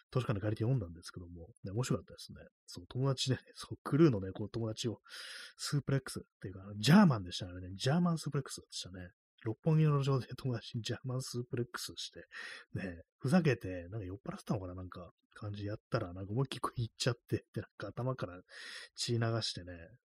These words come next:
「保険がねえよ、保険が」って言ってたっていうね。そういうね、大変ですからね、そうですよね。お金かかっちゃってね、頭が血流すぐらいの大怪我だったらね、まあまあのね、こう、地震ってなると結構きついぞみたいな感じになるのかもしれないですね。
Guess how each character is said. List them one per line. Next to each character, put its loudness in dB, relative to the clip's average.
「保 -10
険 -2
が 2
ね 4
え 6
よ、 -2
保 -4
険 -6
が」 -4
っ -8
て -12
言 -10
っ -16
て -8
た -12
っ -14
て -8
い -6
う -8
ね。 -8
そ -12
う -6
い -6
う -6
ね、 -6
大 0
変 4
で 6
す -2
か -2
ら 0
ね、 -4
そ 0
う -4
で -6
す -12
よ -12
ね。 -6
お -6
金 -4
か -12
か -2
っ -4
ち -12
ゃ -16
っ -20
て -12
ね、 -10
頭 -4
が -2
血 -2
流 2
す -4
ぐ 0
ら -2
い -4
の -2
大 -4
怪 2
我 4
だ -4
っ -16
た -12
ら -12
ね、 -6
ま -8
あ 0
ま 4
あ 4
の -4
ね、 -10
こ -14
う、 -8
地 -4
震 -2
っ -14
て -2
な 6
る 2
と -12
結 -20
構 -18
き -12
つ -6
い 0
ぞ -4
み -12
た -8
い -12
な -14
感 -10
じ -8
に -8
な 0
る 0
の -6
か -16
も -14
し -10
れ -18
な -18
い -20
で -20
す -20
ね。 -12